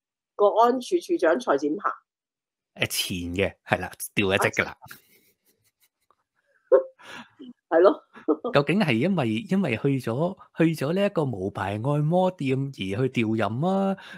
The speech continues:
Speaker 2: 定係其，有啲咩另外嘅原因呢？就不得而知啦。咁啊，但係呢，真係呢個法庭消息 juicy 到呢，就係，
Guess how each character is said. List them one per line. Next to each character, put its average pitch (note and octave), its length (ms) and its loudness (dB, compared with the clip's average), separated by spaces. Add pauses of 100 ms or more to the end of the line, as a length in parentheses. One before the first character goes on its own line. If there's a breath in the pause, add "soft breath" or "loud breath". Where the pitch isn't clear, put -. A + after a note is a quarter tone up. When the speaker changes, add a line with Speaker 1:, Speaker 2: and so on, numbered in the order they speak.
Speaker 2:
定 A#2+ 180 -2
係 B2 540 -2 (260)
其， A2+ 320 -4 (280)
有 A#2 180 -4
啲 G3 160 -2
咩 F3 220 0
另 A2 200 -2
外 A2 160 0
嘅 A#2+ 100 0
原 G2 200 -2
因 C3 140 -2
呢？ D3 100 2
就 G2 120 -4
不 - 120 -8
得 C#3 100 -4
而 A2+ 140 -8 (140)
知 B2 220 -4
啦。 G#2+ 140 -2 (340 loud breath)
咁 G3+ 220 2
啊， B2 420 2 (180 soft breath)
但 C3+ 220 2
係 C3 140 2
呢， F#3+ 240 2
真 F#3 180 0
係 A#2 420 0 (200)
呢 G#3 160 -2
個 E3 80 -2
法 C3+ 160 -8
庭 F#2+ 180 -8
消 E3+ 180 -4
息 E3 120 -4
juicy F3+ 680 -2
到 A2+ 240 -2
呢， B2+ 360 0
就 A2 100 -4
係， G2+ 440 -2